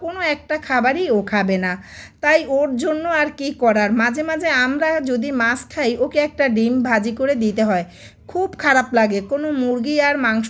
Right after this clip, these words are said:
ছাড়া কোনো কিছুই সে খেতে চায় না। তাই ওর জন্য একটু মুরগি বেশি করে আলু দিয়েই রান্না করলাম, কারণ এটা ও দুই দিন যাবৎ খাবে। যাই হোক, প্রতিদিন তো আর মুরগি রান্না করা, রান্না করা সম্ভব না। এটাও কিন্তু রান্না হয়ে গেছে। আমি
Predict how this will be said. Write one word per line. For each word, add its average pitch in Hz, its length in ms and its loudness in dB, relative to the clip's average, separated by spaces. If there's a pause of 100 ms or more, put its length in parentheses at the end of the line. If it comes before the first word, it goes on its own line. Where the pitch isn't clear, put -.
ছাড়া 294 280 0
কোনো 302 360 -6
কিছুই 294 340 -6
সে 339 140 -6
খেতে 208 320 -2
চায় 190 260 0
না। 175 120 -4 (560)
তাই 311 160 6 (100)
ওর 269 220 4
জন্য 320 280 -4
একটু 320 280 -6
মুরগি 262 480 0
বেশি 233 300 2
করে 294 220 0 (100)
আলু 233 300 0
দিয়েই 302 280 -4
রান্না 277 340 0
করলাম, 311 480 -2
কারণ 233 340 0 (140)
এটা 269 300 0 (120)
ও 240 100 6 (100)
দুই 226 240 0
দিন 269 220 -2
যাবৎ 285 360 -4
খাবে। 175 340 -4 (560)
যাই 269 300 4
হোক, 339 280 -4
প্রতিদিন 285 480 -2
তো 359 100 -4
আর 339 120 2
মুরগি 254 340 0
রান্না 277 320 0
করা, 311 220 0 (120)
রান্না 254 300 0
করা 294 240 0
সম্ভব 262 500 0
না। 294 140 0 (140)
এটাও 302 260 2
কিন্তু 330 280 -8
রান্না 254 380 2
হয়ে 320 300 2
গেছে। 254 320 0 (480)
আমি 269 240 2